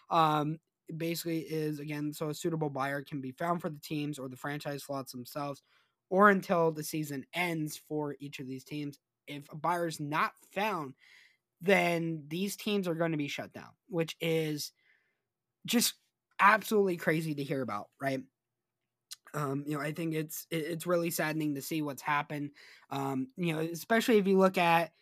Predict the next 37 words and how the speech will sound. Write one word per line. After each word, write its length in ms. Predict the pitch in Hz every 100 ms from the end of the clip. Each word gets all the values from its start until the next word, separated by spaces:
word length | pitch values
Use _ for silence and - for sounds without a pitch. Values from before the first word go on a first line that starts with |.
| _ _ -
um, 540 | 156 151 147 147 147 - -
the, 200 | 170 165
the 120 | 170
way 320 | 160 170 180 180
that 460 | 160 151 147 151 _ -
the 640 | 151 147 143 143 139 135 _ _ _ _ -
Overwatch 500 | 180 175 165 165 165
League 220 | 160 151
and 140 | 147
the 40 | 143
C 200 | - 156
D 160 | 139
L 340 | 151 165 156 147 _ _ _ _ _ _ _ -
came 320 | 185 180 180
to 120 | 170
be 480 | 147 135 165 165 139
with, 220 | 139 135 - -
you 120 | 165
know, 220 | 139 139 -
e-, 200 | 156 143 147
e-, 340 | 143 180 185
esports 420 | - 165 165 151
competitions 760 | - 160 156 - 156 156 151 143
and 160 | 143
things 220 | 143 147 139
like 160 | 135
that. 220 | 170 185 - - - _ _ -
We've 200 | 208 190
seen 220 | 254 247
a 100 | 226
lot 440 | 196 190 180 202
of 120 | 196 170
changing 800 | - 196 202 190 196 190 180 165
hands 500 | 160 170 190 180 165
with 260 | 170 160 -
ownerships 560 | 170 170 - 170 160
of, 160 | 160